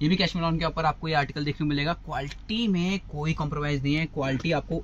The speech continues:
ए ग्रेड ही मिलेगी। Textile Mall के नाम से है, तो Textile मॉल में, मतलब, जो quality होती है ना, आपको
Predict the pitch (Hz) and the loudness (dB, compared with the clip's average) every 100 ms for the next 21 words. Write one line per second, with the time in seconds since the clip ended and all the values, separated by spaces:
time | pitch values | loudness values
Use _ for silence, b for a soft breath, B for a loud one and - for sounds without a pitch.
0 | - 196 190 190 180 180 175 185 - - | 4 6 6 4 4 2 0 -2 -4 -8
1 | - 208 190 180 180 175 170 175 165 175 | -4 -2 0 0 0 0 4 4 4 0
2 | 165 151 165 165 151 147 151 151 151 165 | -4 -4 -4 -2 -2 0 0 0 -2 -2
3 | 135 139 139 208 131 127 117 - B B | -4 -4 0 0 2 -2 -2 -4 B B
4 | B B 175 | B B -4